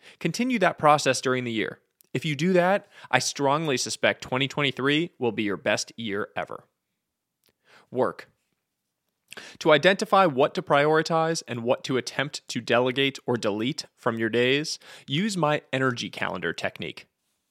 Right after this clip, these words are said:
For one week, at the end of every workday, go through and color code your calendar from the day. Green for energy creating, yellow for neutral, and red for energy draining. At the end of the week, look at your calendar and assess the trends.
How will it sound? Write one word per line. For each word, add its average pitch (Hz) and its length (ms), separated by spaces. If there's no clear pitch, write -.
For 143 180
one 185 240
week, 143 340
at 131 80
the 139 140
end 165 140
of 196 100
every 185 180
workday, 104 560
go 160 160
through 151 360
and 120 140
color 139 340
code 113 300
your 113 80
calendar 101 480
from 104 160
the 107 60
day. - 240
Green 135 360
for 135 160
energy 127 320
creating, 123 520
yellow 123 360
for 131 160
neutral, 113 500
and 117 220
red 127 280
for 113 140
energy 107 340
draining. 117 440
At 127 140
the 143 100
end 147 140
of 196 80
the 185 80
week, 120 320
look 139 240
at 226 80
your 190 80
calendar 120 560
and 117 80
assess - 380
the - 100
trends. 78 560